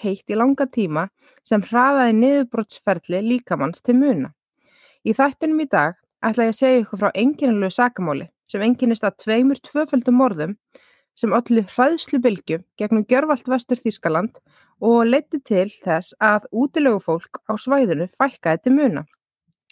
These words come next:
næstu þrjátíu árin og skógurinn fékk gælunafnið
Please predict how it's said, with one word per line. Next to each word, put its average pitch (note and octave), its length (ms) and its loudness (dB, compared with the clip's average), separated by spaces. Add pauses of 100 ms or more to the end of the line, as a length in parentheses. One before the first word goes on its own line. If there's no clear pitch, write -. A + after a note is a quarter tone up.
(140)
næstu G#3 260 -2
þrjátíu C#4 600 0
árin F3 340 -2 (640)
og G#3+ 100 -2
skógurinn C#4+ 500 0
fékk B3 220 -2
gælunafnið G#3 680 -2